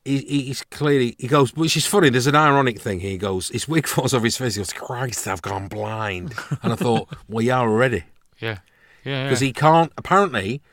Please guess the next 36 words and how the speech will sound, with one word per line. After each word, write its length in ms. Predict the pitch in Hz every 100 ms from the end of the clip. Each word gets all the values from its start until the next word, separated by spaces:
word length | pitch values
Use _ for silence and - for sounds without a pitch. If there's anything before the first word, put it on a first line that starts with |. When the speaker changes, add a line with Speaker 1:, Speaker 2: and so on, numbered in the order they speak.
| _
Speaker 1:
he's 100 | 131
allergic 360 | 135 151 175 160
to 80 | -
contact 400 | 170 160 147 117
lenses. 380 | 113 98 90 80
Speaker 2:
That's 240 | 120 -
right. 260 | 127 107 - _ 123
That 80 |
was 200 | 143 123
it. 140 | 110 170
I 60 | 120
was, 180 | 113 -
I 100 | 139
couldn't 240 | - 117 117
remember 200 | 104 113
Speaker 1:
But 80 | 151
Speaker 2:
that 20 | 143
Speaker 1:
that's 120 | 143 -
Speaker 2:
bit, 20 |
Speaker 1:
the 60 |
Speaker 2:
yeah. 60 | 135
Speaker 1:
whole 160 | 160 135
thing. 240 | 165 156
He's 160 | 127 117
wielding 500 | 131 156 147 139 120
swords 500 | - 165 156 104 -
everywhere. 460 | 76 92 - 82
It's 320 | 90 - - 117
like, 160 | 123
Speaker 2:
Yeah, 220 | 98 95 98
Speaker 1:
whoa, 160 | 117
Speaker 2:
terrifying. 480 | 110 107 - 98 92
Speaker 1:
cool, 320 | 92 120 98
blind, 300 | 78 101 104
it's 100 | 85
scary. 680 | - - 123 127 80 78